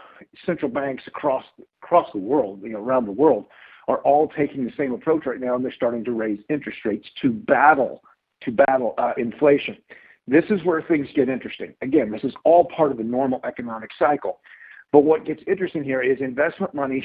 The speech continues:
should still flow to markets that have bullish fundamentals, not just, you know, not just commodities that are going up because the commodity sector as general, in general is rallying.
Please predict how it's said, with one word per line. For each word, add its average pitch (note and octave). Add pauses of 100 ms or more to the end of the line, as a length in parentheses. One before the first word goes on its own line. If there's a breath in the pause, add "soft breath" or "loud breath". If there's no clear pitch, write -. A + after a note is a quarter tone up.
(120)
should E3 (120)
still F3
flow B2
to D3
markets C3 (100)
that B2
have A#2+ (360)
bullish B2
fundamentals, A#2
not C#3
just, C#3+ (100)
you D3+
know, A#2 (200)
not C3
just D3
commodities B2
that A2+
are A2
going A#2+
up A#2
because A#2
the -
commodity A#2+
sector A#2+
as A2+
general, A#2+ (320 loud breath)
in A#2+
general C3+
is G2
rallying. C3+